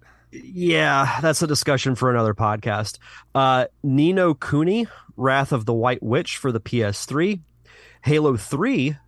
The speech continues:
for the Xbox three sixty. I, I still enjoy Halo three quite a bit.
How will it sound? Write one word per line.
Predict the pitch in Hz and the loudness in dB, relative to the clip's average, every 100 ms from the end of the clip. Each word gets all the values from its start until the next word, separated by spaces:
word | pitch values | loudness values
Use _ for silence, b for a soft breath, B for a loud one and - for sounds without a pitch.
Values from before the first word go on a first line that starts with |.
| _ | _
for | - 127 | -4 0
the | 113 | 0
Xbox | 113 - - 101 - | 0 -4 -4 -4 -4
three | 117 104 | -4 -4
sixty. | - 110 - 135 135 | -2 -4 -2 -2 2
I, | 185 240 - - | 2 2 -2 0
I | 170 | 2
still | - 262 220 | 2 2 2
enjoy | 147 143 135 | 4 2 2
Halo | 123 131 117 104 | 2 2 2 -2
three | 120 117 107 | -2 -4 -4
quite | - 107 | -2 -2
a | 95 | -2
bit. | 95 | -8